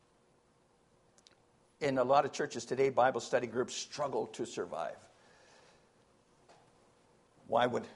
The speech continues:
why would I attend Bible study? I find Bible study with others so boring and irritating. And the people can be so irritating with their, their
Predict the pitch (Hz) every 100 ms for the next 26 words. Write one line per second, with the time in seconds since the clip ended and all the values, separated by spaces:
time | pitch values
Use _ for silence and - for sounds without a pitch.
0 | - - 107 - - - - - - 104
1 | 87 85 92 95 - - 90 - - _
2 | - _ _ _ _ - - 127 117 120
3 | 131 123 - 123 117 117 123 120 - 127
4 | 95 135 117 110 123 107 98 143 135 123
5 | - 117 117 117 - _ _ _ _ _
6 | _ _ _ _ _ _ _ _ _ _
7 | _ _ - 120 - 165 131 127 127 127
8 | 123 120 139 135 123 131 131 120 110 120
9 | 92 - - - - - 110 98